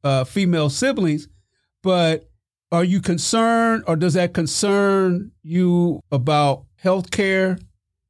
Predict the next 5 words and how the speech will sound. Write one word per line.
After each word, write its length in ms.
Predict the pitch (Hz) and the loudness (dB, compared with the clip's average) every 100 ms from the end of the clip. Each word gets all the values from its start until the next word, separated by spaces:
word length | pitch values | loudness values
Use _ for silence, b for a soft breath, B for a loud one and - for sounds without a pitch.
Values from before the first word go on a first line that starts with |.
| _ _ - | _ _ -6
The 100 | 139 | -4
fact 380 | 170 156 147 | 0 0 0
that 400 | 160 147 139 139 - | 0 0 0 -2 -2
it's 180 | 139 - | -4 0
actually 920 | 160 160 - 165 156 147 143 139 | 0 0 0 0 2 2 2 0